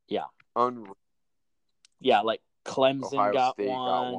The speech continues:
Speaker 2: one. Auburn
Speaker 1: Ohio
Speaker 2: got
Speaker 1: State
Speaker 2: one.
Speaker 1: got one. And Florida,
Speaker 2: Florida
Speaker 1: did
Speaker 2: State
Speaker 1: Florida
Speaker 2: did
Speaker 1: State
Speaker 2: get
Speaker 1: get
Speaker 2: one
Speaker 1: one?
Speaker 2: with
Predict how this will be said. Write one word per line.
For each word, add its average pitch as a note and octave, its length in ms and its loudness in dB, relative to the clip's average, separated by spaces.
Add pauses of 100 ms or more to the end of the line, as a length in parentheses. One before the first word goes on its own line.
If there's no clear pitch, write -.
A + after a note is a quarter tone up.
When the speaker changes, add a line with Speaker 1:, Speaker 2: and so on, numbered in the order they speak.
(140)
Speaker 2:
one. - 80 -16 (720)
Auburn G#2+ 420 0
Speaker 1:
Ohio B2 380 -2
Speaker 2:
got D2 60 -10
Speaker 1:
State - 180 -16
Speaker 2:
one. B2 220 -10
Speaker 1:
got A#2+ 260 -8
one. B2+ 260 -14 (1400)
And B2+ 420 -8 (1300)
Florida, C3+ 320 -2
Speaker 2:
Florida A2 240 -10
Speaker 1:
did D3 80 -6
Speaker 2:
State G#2+ 80 -10
Speaker 1:
Florida G#3+ 180 -2
Speaker 2:
did - 60 -10
Speaker 1:
State G#3 80 -6
Speaker 2:
get C4 140 -2
Speaker 1:
get - 20 -12
Speaker 2:
one C4 100 -8
Speaker 1:
one? D4 80 -6
Speaker 2:
with D4 80 -12